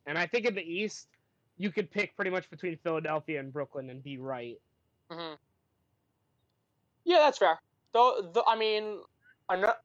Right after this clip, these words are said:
Speaker 2: another team in the West, Portland as well. Damian Lillard's Damian Lillard. He's been clutch a lot of times before as well. I, and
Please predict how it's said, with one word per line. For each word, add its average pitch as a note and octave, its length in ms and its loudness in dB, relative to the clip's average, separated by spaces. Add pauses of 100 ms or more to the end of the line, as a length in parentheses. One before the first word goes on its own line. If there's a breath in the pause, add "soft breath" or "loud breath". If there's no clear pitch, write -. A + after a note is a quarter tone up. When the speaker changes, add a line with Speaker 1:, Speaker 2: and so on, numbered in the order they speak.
(260)
Speaker 2:
another G3+ 340 6
team G3+ 200 -4
in F#3 60 -4
the F3 60 0
West, E3 240 2 (100)
Portland E3+ 340 -2
as C#3+ 100 -4
well. C3+ 340 2 (140)
Damian F#3 260 2
Lillard's E3+ 300 2
Damian D3+ 340 0
Lillard. C#3+ 320 -2 (500)
He's F#3 220 0
been D#3 200 -2
clutch D#3 280 2
a D#3+ 40 4
lot D3 200 6
of C#3 60 0
times C#3 300 0
before C#3+ 360 2
as C3+ 120 0
well. C#3 400 4
I, E3 160 6 (300)
and D#3 360 4